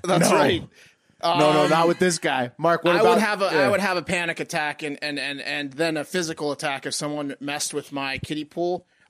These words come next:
Speaker 1: Um, because then I couldn't, like,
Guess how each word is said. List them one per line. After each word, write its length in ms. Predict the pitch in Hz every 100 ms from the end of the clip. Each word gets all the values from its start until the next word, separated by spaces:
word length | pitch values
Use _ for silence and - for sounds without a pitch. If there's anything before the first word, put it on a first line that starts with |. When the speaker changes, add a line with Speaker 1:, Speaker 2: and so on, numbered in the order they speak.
| -
Speaker 1:
Um, 720 | 143 139 135 131 127 123 - _ _ _ _ _ -
because 600 | 165 160 202 165 - - -
then 300 | 127 165 170
I 80 | 170
couldn't, 340 | 185 160 139 _
like, 200 | 143 131